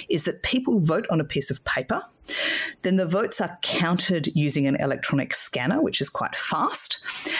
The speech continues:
And then they do a rigorous post-election audit in which they take the electronic results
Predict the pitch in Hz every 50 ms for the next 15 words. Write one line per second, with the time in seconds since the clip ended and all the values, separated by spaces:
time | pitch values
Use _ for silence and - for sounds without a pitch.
0 | - - - - _ 202 214 226 220 202 269 294 330 349 349 339 320 262 226 226
1 | 220 220 - - 156 160 160 156 160 175 185 190 190 185 175 180 170 - - -
2 | - - - - _ _ _ - - - - 147 156 151 - - - - - -
3 | 147 139 135 139 139 - - - - 143 135 127 127 - - _ - 185 208 208
4 | 196 - - - - - - - 170 170 170 165 - - 175 - - - 226 262
5 | 254 - 247 - - 175 156 147 151 - - - 156 151 151 - 160 147 151 156
6 | - 392 - - - -